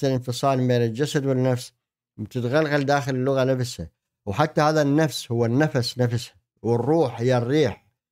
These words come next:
وشوف ال-، ال-، ال-، ال-، ال-، الاندماج ال-، بين الحالتين، وهذا هو اللي مصدره ال-، ما-، الذي أسس فكرة القيامة.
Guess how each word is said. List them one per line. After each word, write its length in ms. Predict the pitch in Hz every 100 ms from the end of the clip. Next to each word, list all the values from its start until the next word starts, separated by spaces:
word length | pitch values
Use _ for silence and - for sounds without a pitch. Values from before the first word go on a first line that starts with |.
| _ 107
وشوف 560 | 117 131 - 123 165
ال-، 180 | 165 -
ال-، 180 | 139 139
ال-، 200 | 127 135
ال-، 280 | 120 135 123 120 123 127 113 127
ال-، 240 | 135 104
الاندماج 1040 | 135 147 120 135 139 139 143 170 127 - - _
ال-، 280 | 120 110 87
بين 300 | 107 135 131
الحالتين، 880 | 127 - 98 - 123 120 120 120 113 - _ -
وهذا 320 | 104 151 180
هو 220 | 175 208
اللي 360 | 190 170 165 113
مصدره 720 | 131 143 127 131 131 127 123 - _ _ _ _ _ _ _ _ _ -
ال-، 1160 | 117 120 123 120 113 110 98 110 107 107 104 -
ما-، 280 | 120 135 123
الذي 840 | 123 131 131 127 135 131 92 - - - - 107 -
أسس 440 | 175 175 170 135
فكرة 420 | - 135 131 127 123
القيامة. 560 | 117 - 120 110 95